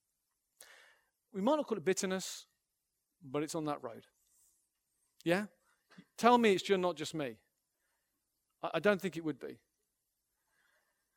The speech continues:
That is a very real enemy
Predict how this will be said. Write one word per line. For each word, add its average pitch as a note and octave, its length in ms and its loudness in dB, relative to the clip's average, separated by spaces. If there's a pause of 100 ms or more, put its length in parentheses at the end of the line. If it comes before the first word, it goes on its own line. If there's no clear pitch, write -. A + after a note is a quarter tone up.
(680)
That A#3+ 220 8
is F#3 120 4
a F#3 100 6
very A3 540 4 (200)
real F3 500 2 (380)
enemy D#3+ 420 -6